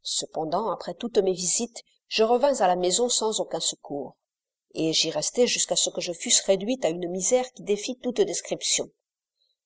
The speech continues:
J'étais retournée plusieurs fois chez la vieille tante, et je l'avais amenée à me promettre d'aller parler aux autres parents, pour persuader quelqu'un d'entre eux, si c'était possible, de prendre au moins les enfants,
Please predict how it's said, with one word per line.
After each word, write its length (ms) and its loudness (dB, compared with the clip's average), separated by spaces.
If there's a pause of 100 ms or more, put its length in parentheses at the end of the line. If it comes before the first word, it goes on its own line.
(120)
J'étais 300 0
retournée 460 2
plusieurs 440 2
fois 160 2
chez 180 -2
la 80 2
vieille 340 2
tante, 400 2 (340)
et 60 0
je 120 0
l'avais 360 4
amenée 360 4
à 80 4
me 120 -2
promettre 580 -2
d'aller 220 2
parler 420 0
aux 200 -2
autres 240 -4
parents, 400 -6 (480)
pour 160 -4
persuader 580 4
quelqu'un 380 -2
d'entre 400 -2
eux, 80 -4 (280)
si 200 -6
c'était 260 -2
possible, 580 2 (380)
de 100 4
prendre 440 0
au 100 4
moins 220 4
les 220 2
enfants, 400 -4